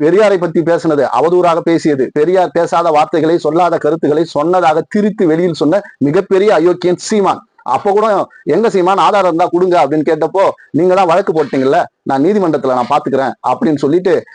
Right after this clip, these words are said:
அந்த வழக்கும் சேர்ந்து வரும்போது ஒண்ணுமே இருக்காது சீமான் கிட்ட. என்ன இருக்கும்? சீமான் வாயில பொய்யை தவிர வேற எதுவும் இருக்காது. இது இந்த தற்கூரி தம்பிகளுக்கு புரிய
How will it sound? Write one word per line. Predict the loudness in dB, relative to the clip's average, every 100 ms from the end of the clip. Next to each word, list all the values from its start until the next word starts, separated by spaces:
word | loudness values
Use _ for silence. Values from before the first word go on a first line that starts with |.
| -12
அந்த | -6 -2 2
வழக்கும் | 2 0 -2
சேர்ந்து | -2 0 2
வரும்போது | 0 0 0 0 0 0 -6 _ _ _ _ _ -20 -20 -20 _ _
ஒண்ணுமே | -6 -2 0 0
இருக்காது | 0 0 -2
சீமான் | 0 -2 0
கிட்ட. | -2 -4 -8 _ _
என்ன | -4 0 0
இருக்கும்? | 0 -2 -6
சீமான் | -4 -2 0 0
வாயில | 0 0 -2
பொய்யை | -2 0 0
தவிர | 0 0 2
வேற | 0
எதுவும் | 0 0 0 0
இருக்காது. | 0 0 -2 -2 -6 _ -8
இது | -2 0
இந்த | 0
தற்கூரி | 0 -2 -2 -2
தம்பிகளுக்கு | -2 0 0 0 -4
புரிய | -2 0 0